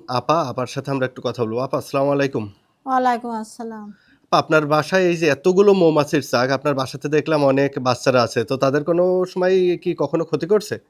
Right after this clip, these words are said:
Speaker 2: না, না, বাচ্চাদের কখনো কোনো ক্ষতি
Speaker 1: তো আপনাদের
Speaker 2: হয়নি।
Speaker 1: এই যে একদম গেটের সামনে যেই মৌমাছির চাক, আপনাদের আসলে ভয় করে না যে মাথার উপরে মৌমাছির চাক কখন কি করে না করে, অথবা আক্রমণ করে নাকি, এরকম কিছু?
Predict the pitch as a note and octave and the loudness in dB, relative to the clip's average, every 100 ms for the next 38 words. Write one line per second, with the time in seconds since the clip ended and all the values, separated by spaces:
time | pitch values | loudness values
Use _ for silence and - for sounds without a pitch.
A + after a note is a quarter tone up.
0 | _ D4+ D#4 C#4 B3 A#3+ A#3+ A#3+ B3 B3+ | _ 2 4 4 2 0 -4 -6 -6 -6
1 | A#3 A#3 A#3+ A#3 A3+ A3+ G#3+ D#3 F3 F3 | -8 -8 -12 -12 -14 -12 -2 0 2 2
2 | G3 F3+ E3+ F#3 D#3+ G3+ A#2+ B2+ D3 G3 | 4 2 2 2 2 -2 2 4 6 6
3 | G#3 - D#3 E3 E3+ F#3 F#3 D#3 C#3+ C#3 | 4 2 2 4 4 4 4 4 4 0
4 | C#3+ - C3 C3+ C#3 D#3 - G3 C3 B2+ | -2 -2 -2 -2 -2 -2 -2 -2 0 2
5 | C3 D#3 E3+ F#3 F3+ F#3+ E3 C#3 B2+ D3 | 4 2 2 0 0 -2 0 -2 -2 -2
6 | C#3 D#3 D3+ C3+ C3 B2+ C#3 - B2+ B2 | 0 0 0 0 0 -2 -4 0 2 2
7 | - _ _ _ _ - A#2+ C3+ A#2+ C#3 | -2 _ _ _ _ -6 -2 -2 0 -2
8 | B2+ B2 B2 A#2+ B2+ A#2+ A#2+ A2+ A#2+ B2 | 2 4 4 2 0 2 0 -2 -2 -2
9 | A#2+ A2+ - A#2+ B2 B2 B2 B2 A#2+ B2 | -2 -6 -2 2 2 2 2 2 0 -4
10 | A#2 A#2+ A2+ C3 G3 | -4 -8 -10 -10 -10